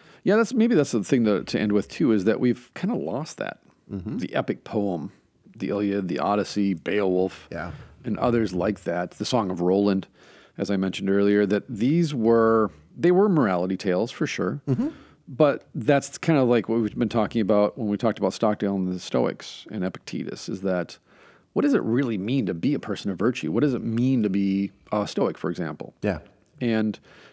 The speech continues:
Speaker 1: to live your philosophy. Well, here,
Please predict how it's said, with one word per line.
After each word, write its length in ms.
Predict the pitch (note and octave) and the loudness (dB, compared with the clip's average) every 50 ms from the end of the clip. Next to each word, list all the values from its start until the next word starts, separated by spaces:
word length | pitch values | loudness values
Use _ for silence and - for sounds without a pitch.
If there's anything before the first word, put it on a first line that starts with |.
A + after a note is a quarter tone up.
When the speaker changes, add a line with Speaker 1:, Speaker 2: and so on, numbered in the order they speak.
| _ _ | _ _
Speaker 1:
to 120 | - D#3 | -2 0
live 500 | B2+ A2+ A#2+ C3 C#3 D3+ D#3 D3+ B2+ G#2 | 2 4 4 6 8 8 8 6 4 4
your 220 | A2 G#2+ A2 A2+ G#2+ | 2 4 4 2 2
philosophy. 760 | - - G2 F#2+ G2+ G#2+ A#2+ B2 - - G2 - - E2+ E2 | 2 0 0 2 2 0 0 -2 -2 -4 -6 -4 -2 -2 0
Well, 140 | F2+ G2 G#2+ | 0 0 0
here, 540 | G#2 - - F#3 F#3 F3 C3 A2+ G#2+ G2 - | -2 -2 0 2 4 6 6 6 4 2 0